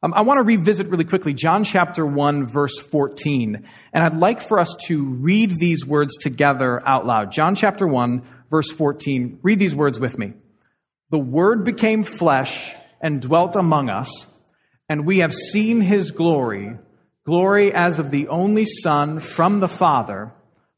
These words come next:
full of grace and truth." Uh, this is the Gospel of John. It's the first few words of the Gospel of John.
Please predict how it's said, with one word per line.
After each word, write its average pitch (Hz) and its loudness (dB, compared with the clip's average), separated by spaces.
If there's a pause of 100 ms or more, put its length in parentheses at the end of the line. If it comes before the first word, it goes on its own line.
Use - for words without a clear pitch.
(140)
full 175 4
of 175 -2
grace 135 -2
and 143 -6
truth." 139 -4 (420)
Uh, - -4
this 196 -2
is 247 -6
the 202 0
Gospel 208 2
of 170 0
John. 160 0 (260)
It's 143 -10
the 160 -4
first - -2
few 208 0
words 208 2
of - -8
the 180 0
Gospel 139 0
of 123 -8
John. 131 -2